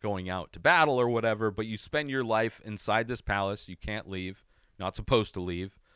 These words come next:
Uh, but your opinion is respected, and you can't have children or get married, right? So, I mean, kinda makes sense, right? It, th-,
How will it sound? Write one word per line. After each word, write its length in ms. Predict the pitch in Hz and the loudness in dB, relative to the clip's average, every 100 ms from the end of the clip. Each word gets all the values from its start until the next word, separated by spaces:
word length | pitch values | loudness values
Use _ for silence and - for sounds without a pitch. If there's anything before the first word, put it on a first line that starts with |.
| _ _ _ | _ _ _
Uh, 380 | - 101 98 95 | -2 4 6 4
but 220 | 92 127 | 4 2
your 360 | 127 135 135 123 | 4 4 4 2
opinion 580 | 123 - - 175 208 175 | -2 -2 2 2 2 2
is 220 | 175 165 | 0 0
respected, 760 | 190 160 - 127 - 156 160 - _ _ _ _ _ _ _ _ _ _ | 0 0 2 2 2 -2 -4 -6 _ _ _ _ _ _ _ _ _ _
and 160 | 135 135 | 0 2
you 80 | 123 | 2
can't 280 | - 151 117 | 4 4 6
have 200 | 127 110 | 4 4
children 600 | - 117 107 110 104 101 | 4 4 4 2 0 -2
or 120 | 98 | -2
get 160 | 101 | -2
married, 360 | 90 85 73 69 - _ 143 | -2 -4 -6 -8 -18 _ -2
right? 220 | 131 - _ _ - - | -2 -2 _ _ -20 -4
So, 480 | - 135 123 120 - _ _ _ _ _ _ _ _ _ _ _ _ _ _ - | 6 8 8 4 0 _ _ _ _ _ _ _ _ _ _ _ _ _ _ -12
I 80 | 262 | -6
mean, 180 | 262 226 | -6 -4
kinda 300 | - 285 277 | -4 -4 -4
makes 280 | 233 180 - | -6 -6 -8
sense, 500 | 202 165 - - - _ _ _ _ _ _ _ _ - | -6 -6 -8 -14 -16 _ _ _ _ _ _ _ _ -10
right? 260 | 156 165 - | -6 -6 -8
It, 220 | - 180 - _ | -8 -8 -10 _
th-, 200 | - 170 | -16 -14